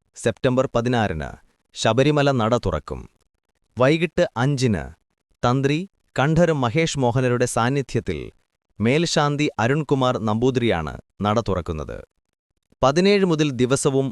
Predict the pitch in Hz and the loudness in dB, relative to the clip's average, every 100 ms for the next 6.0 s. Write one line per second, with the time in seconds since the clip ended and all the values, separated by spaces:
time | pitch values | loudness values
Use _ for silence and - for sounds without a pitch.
0 | _ - 113 147 160 - 156 143 127 98 | _ -6 0 2 2 0 -2 0 -2 -2
1 | 90 80 87 127 _ _ _ 123 147 165 | -4 -4 -6 -8 _ _ _ 2 2 2
2 | 131 101 78 58 _ _ _ - 123 147 | 2 2 -2 -6 _ _ _ 2 4 6
3 | 127 170 123 - 87 82 95 - _ - | 4 2 0 0 -2 -2 -6 -8 _ -6
4 | 139 - 156 156 147 - 92 73 95 - | -4 0 2 2 0 0 -2 -2 -8 -10
5 | _ - 120 156 147 139 107 78 69 58 | _ -4 0 2 2 2 2 -2 -4 -8